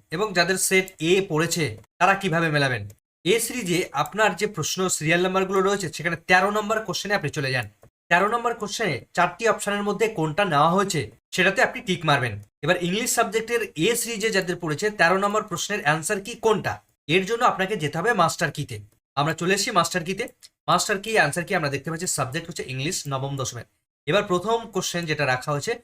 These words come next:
প্রথম এক নম্বর কোশ্চেনে, অর্থাৎ এটা হচ্ছে মাস্টার কির এক নম্বর অপশনে যেটা রাখা হয়েছে, এক নম্বর কোশ্চেনের অ্যান্সার হচ্ছে ডি। অর্থাৎ এ সিরিজের তেরো নম্বর প্রশ্ন, তার সঠিক উত্তর হচ্ছে ডি অপশনটি। মাস্টার অ্যান্সার কির একদম বাদিকে যে সিরিয়াল নাম্বারটা দেওয়া রয়েছে,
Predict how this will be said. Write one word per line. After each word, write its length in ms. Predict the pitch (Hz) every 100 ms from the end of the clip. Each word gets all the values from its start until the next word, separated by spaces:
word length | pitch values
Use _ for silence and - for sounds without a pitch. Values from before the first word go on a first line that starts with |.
| _ _ -
প্রথম 180 | 151 185
এক 180 | 147 156 214
নম্বর 180 | 214 214 180
কোশ্চেনে, 320 | - 156 196 - _ -
অর্থাৎ 220 | 151 202
এটা 160 | 180 202
হচ্ছে 160 | 208 196
মাস্টার 300 | 151 - 220 214
কির 160 | 233 127 151
এক 80 | - 233
নম্বর 200 | 233 233 160
অপশনে 260 | - 175
যেটা 160 | 151 143
রাখা 220 | 131 -
হয়েছে, 160 | 175 196
এক 80 | -
নম্বর 180 | 160 175
কোশ্চেনের 360 | 156 - 190 151
অ্যান্সার 300 | 135 175 165
হচ্ছে 160 | - 208 117
ডি। 160 | 156 139 104 - _ _ -
অর্থাৎ 220 | 151 208 -
এ 100 | 160 226
সিরিজের 400 | 220 226 220 220 -
তেরো 240 | 160 185 214
নম্বর 200 | 220 220 202
প্রশ্ন, 260 | 185 - 190 190 190 _ _ -
তার 100 | 135 -
সঠিক 300 | 185 190 214
উত্তর 200 | 143 - 160
হচ্ছে 180 | 151 - 135
ডি 140 | 151 160 151
অপশনটি। 480 | 135 147 123 117 - _ _ _ _ _ _
মাস্টার 340 | 151 185 262 247
অ্যান্সার 280 | 240 247 233
কির 140 | 180
একদম 240 | 160 175 196
বাদিকে 380 | 131 139 185 208
যে 80 | 190
সিরিয়াল 300 | - 156 175
নাম্বারটা 280 | 180 185 185
দেওয়া 180 | 131 135
রয়েছে, 200 | 156